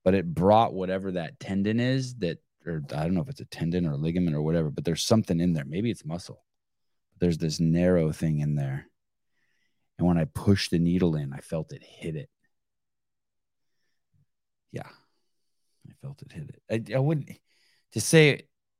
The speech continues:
well, it hurt for sure, but n-, not bad. I mean, nothing, um, on a one to ten, it was a two, but it was just unsettling. Like, I, I felt it push. I felt the needle push through the skin. You,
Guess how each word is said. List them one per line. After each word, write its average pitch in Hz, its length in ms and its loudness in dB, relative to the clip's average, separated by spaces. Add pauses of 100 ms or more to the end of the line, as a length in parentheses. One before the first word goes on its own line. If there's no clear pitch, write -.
(180)
well, 113 160 0
it 110 120 2
hurt 113 380 2
for 98 100 0
sure, 85 540 2 (100)
but 76 180 -2
n-, 85 220 -4
not 101 240 4
bad. 82 560 0
I - 40 -8
mean, 87 180 0
nothing, 82 420 0 (880)
um, 73 480 -4 (1040)
on 87 160 0
a 82 40 0
one 87 200 2
to 78 80 -2
ten, 82 240 0
it 78 60 -2
was 71 180 -6
a - 100 -12 (160)
two, 73 420 -2 (800)
but 87 100 0
it 87 40 2
was 85 100 0
just 82 200 -4
unsettling. 82 800 -2
Like, 80 180 -4
I, 78 200 0
I 71 80 -8
felt 90 300 0
it 80 100 -6
push. 90 240 -4
I 82 60 -4
felt 95 180 0
the 95 80 -2
needle 87 160 2
push - 280 -4
through 92 240 2
the 85 100 0
skin. 90 500 0 (640)
You, 101 100 2